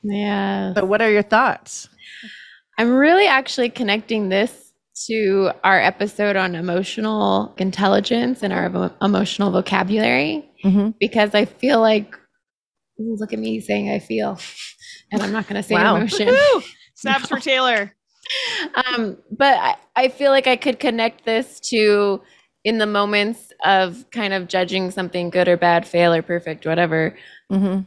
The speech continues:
Speaker 1: I wanna get more to the emotional side of, like, how are you feeling through this process? And I don't know, I think maybe I wanna connect the dots between these two episodes.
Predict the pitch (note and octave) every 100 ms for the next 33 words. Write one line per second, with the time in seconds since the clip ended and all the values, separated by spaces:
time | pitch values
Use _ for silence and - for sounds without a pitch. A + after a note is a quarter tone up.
0 | - F3+ F3+ F#3+ F#3+ G3 F#3 F3+ F3 F3
1 | E3+ - F#3 E3 D#3+ F#3 C4 C4+ A3+ G3
2 | F3+ - F3+ F3 F3 E3+ D#3+ D#3 D#3 -
3 | - F3+ F3 E3 - B3+ B3+ B3 B3 A#3
4 | A3 A#3+ - B3 G#3+ - G3 F#3+ G3+ -
5 | _ _ _ _ - G3 F#3 F3 E3+ E3+
6 | E3+ - _ _ - F#3 F3 E3 D#3+ F#3+
7 | F3 F3+ F3+ E3+ E3+ E3 E3 - F3 E3
8 | D3+ - D#3+ E3 D#3 - - E3+ - D#3+
9 | D3+ D#3 D#3 - - - - - C#2+ C2+
10 | - - -